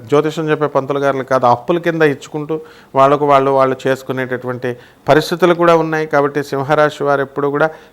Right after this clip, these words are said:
పేదవారికి, అనాథ పిల్లలకి, తర్వాత ఈ యొక్క సాధువులకి, వికలాంగులకి సేవలు చేసుకుంటూ ఉంటారు. వీళ్ళ పరిధిని దాటి ఇంకా చేయాలా, ఇంకా చేయాలా,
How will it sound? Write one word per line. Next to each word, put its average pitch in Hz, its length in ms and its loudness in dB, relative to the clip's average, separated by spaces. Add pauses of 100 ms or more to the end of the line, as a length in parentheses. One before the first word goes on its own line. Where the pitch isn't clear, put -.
పేదవారికి, 170 800 6
అనాథ 170 600 4
పిల్లలకి, 165 600 2
తర్వాత 151 460 2
ఈ 156 120 2
యొక్క 147 280 0
సాధువులకి, 160 880 4 (300)
వికలాంగులకి 170 920 6
సేవలు 156 380 6
చేసుకుంటూ 143 580 0
ఉంటారు. 139 500 0 (280)
వీళ్ళ 175 320 8 (140)
పరిధిని 202 380 8
దాటి 190 500 6
ఇంకా 196 400 2 (100)
చేయాలా, 175 360 6 (100)
ఇంకా 202 440 2
చేయాలా, 180 260 4